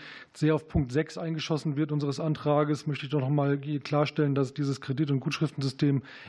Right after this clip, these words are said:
ernsthaft geprüft werden soll und nicht von uns gefordert wird.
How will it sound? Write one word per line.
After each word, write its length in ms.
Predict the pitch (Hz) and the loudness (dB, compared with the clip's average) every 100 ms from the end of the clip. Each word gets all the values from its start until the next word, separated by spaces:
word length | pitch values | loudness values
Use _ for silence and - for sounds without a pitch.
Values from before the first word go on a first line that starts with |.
| - | -4
ernsthaft 640 | 180 175 196 - 165 - | 2 4 2 0 -2 -2
geprüft 500 | 160 - 190 202 - | -6 -2 0 0 0
werden 300 | 147 135 131 | 0 0 0
soll 240 | 120 131 123 | 2 2 0
und 120 | 113 | 0
nicht 220 | 156 - | -2 0
von 140 | 160 | 0
uns 140 | 151 - | 0 -2
gefordert 500 | 147 160 151 147 120 | 0 2 4 2 -2
wird. 280 | 120 113 | -8 -8